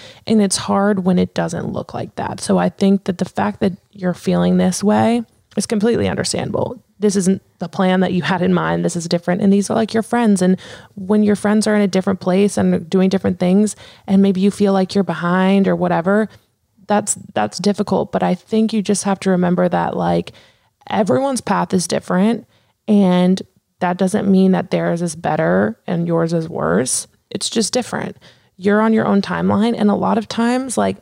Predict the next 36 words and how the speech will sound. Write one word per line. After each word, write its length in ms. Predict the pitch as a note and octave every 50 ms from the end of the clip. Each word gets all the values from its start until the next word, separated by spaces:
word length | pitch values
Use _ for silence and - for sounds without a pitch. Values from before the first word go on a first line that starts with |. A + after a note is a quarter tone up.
| _ -
I 200 | F#3+ F#3 G3 G#3+
know 420 | G3 F#3 F3+ F3 F3+ F#3 G#3 A3
that 320 | F#3+ F#3+ - - - _
coming 320 | - - G3 F#3 G3 G3 F#3
out 200 | E3+ E3+ E3+ F3
of 120 | F3+ E3+
this 220 | E3+ F3 F3 - G3
year, 440 | F3 F#3 F3 E3+ F3+ G3 A3 A3+ - _ _ _
if 140 | - G3+ -
you're 120 | G3 G3
doing 220 | F#3 F#3+ F#3 F#3 F#3
another, 280 | F3+ F3+ F3 E3+ F3+
it 240 | F3 F3 - - -
sounds 260 | - G3+ F#3+ F#3+ F#3
like 200 | - F#3 F3+ -
you're 80 | F#3+ F3 D#3+
maybe 300 | F#3 F#3 F#3 F3+ F#3 F3+
doing 220 | - F#3 F3 F3
another 240 | F3 F3 E3+ E3 E3+
year 280 | E3 D#3+ E3 E3 E3
or 40 | E3+
not 180 | E3 E3+ E3+ -
graduating 480 | - F#3 F3 E3+ F3 F3+ F3 E3+ E3+
at 80 | F3 E3+
the 60 | -
same 260 | - - F#3+ F3+ F3
time 240 | E3+ - D#3 D#3+ E3
or 60 | E3+
whatever, 440 | E3+ E3 D#3+ D#3+ D#3+ F3 G#3+ C4+ - _ _ _ _ _ _ _ _ _
you're 140 | - A3 A3+
gonna 160 | A3 F#4+ G#4
have 180 | F4+ D#4 C#4+ A3
opportunities 640 | A#3 A3 - F#3+ - - G3 F#3 F#3 F3+ F#3 F3+
come 180 | - - F3+ F#3
to 120 | F#3 - G3+
you 320 | G3+ G#3+ A3+ A#3+ C4 B3+